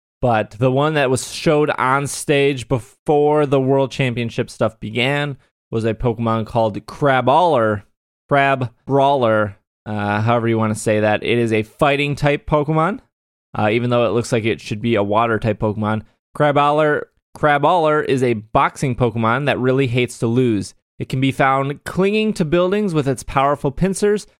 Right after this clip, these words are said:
that also pack a punch, or getting around in trees in search of berries, its favorite food.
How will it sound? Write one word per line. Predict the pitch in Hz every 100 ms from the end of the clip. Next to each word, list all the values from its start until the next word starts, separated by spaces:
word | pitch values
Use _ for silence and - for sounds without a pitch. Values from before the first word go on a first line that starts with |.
| _
that | 151 147
also | 139 139 156
pack | 147 139 131
a | 127
punch, | 127 - 202 202 - _ _ -
or | 156
getting | 143 156 156
around | 156 147 143 143
in | 135
trees | - 143 135
in | - 127
search | - 123 123
of | 104
berries, | 120 120 120 110 - -
its | 123 -
favorite | - 113 98 101
food. | - 143 117 -